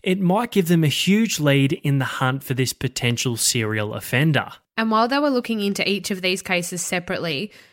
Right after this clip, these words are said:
Speaker 2: different detectives assigned to each, the police did set up an overarching homicide command to oversee and look into potential connections between these two murders and others.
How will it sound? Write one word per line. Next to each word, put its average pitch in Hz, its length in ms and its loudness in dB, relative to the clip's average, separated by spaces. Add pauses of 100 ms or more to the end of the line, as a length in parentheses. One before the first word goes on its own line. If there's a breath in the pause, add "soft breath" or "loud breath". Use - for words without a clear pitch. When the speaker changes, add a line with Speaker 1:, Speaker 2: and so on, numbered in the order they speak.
(100 loud breath)
Speaker 2:
different 254 340 0
detectives 196 500 -2
assigned 175 360 -2
to 165 140 -4
each, 156 440 -6 (320 soft breath)
the 220 80 -4
police 254 520 -2
did 214 300 -2
set 208 220 0
up 180 160 2
an 196 80 -4
overarching 180 640 -2
homicide 175 580 -4
command 170 520 -4
to - 140 -4
oversee 190 600 -2
and 196 200 -4
look 196 200 -8
into 190 340 -4
potential 190 460 -4
connections 170 720 -6
between 185 400 -4
these 180 240 -2
two 202 180 -4
murders 165 600 -4
and 196 160 -2
others. 170 560 -6